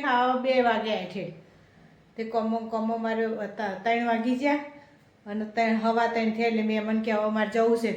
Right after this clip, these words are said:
પછી એને ચા બનાવે, ચા પીવડાવે. હવે મહેમાન જ્યાં ચલો ચાર વાગી ગયા મારે તોય.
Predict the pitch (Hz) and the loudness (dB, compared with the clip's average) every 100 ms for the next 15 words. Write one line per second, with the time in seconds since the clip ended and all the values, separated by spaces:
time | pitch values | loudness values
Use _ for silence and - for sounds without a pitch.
0 | - 208 214 214 220 226 214 202 196 190 | -2 -2 0 -2 0 2 2 0 -2 -2
1 | 202 202 233 233 220 196 190 208 202 190 | -2 0 0 0 -2 -2 -2 -2 -4 -6
2 | - - - _ _ - 196 208 202 220 | -10 -18 -20 _ _ -12 -8 -6 -4 -2
3 | 214 180 226 254 277 254 233 - 233 208 | -2 0 2 2 0 -4 -6 -4 -4 -2
4 | 214 208 208 202 202 185 175 180 196 170 | -2 -4 -4 -4 -4 -4 -6 -6 -6 -6